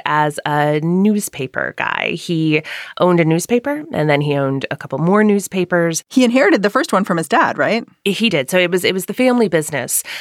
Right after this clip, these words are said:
Speaker 1: But, you know, it was a small-scale business under his father.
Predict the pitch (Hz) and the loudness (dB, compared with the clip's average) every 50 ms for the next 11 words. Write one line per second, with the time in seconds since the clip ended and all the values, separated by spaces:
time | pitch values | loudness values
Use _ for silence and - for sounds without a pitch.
0 | - - - 285 269 - - 277 311 302 285 269 247 - - _ - - - - | -12 -4 -2 -2 -2 -2 -2 0 2 2 2 2 0 -4 -8 _ -10 -8 -4 -4
1 | 269 254 302 262 294 277 285 - - - 269 269 277 277 269 - - - - 190 | 0 0 2 2 2 0 0 -4 -2 0 0 2 2 2 0 -2 -6 -2 0 2
2 | 175 160 151 151 - 139 120 - - 107 - - - - - _ 170 175 160 151 | 2 2 2 0 -2 -4 -4 -4 -8 -8 -6 -8 -8 -10 -4 _ -2 0 0 -2
3 | 143 143 156 - - - 143 135 135 - - - - - - | -2 -4 -6 -8 -6 -4 -2 -2 0 0 -2 -4 -4 -4 -6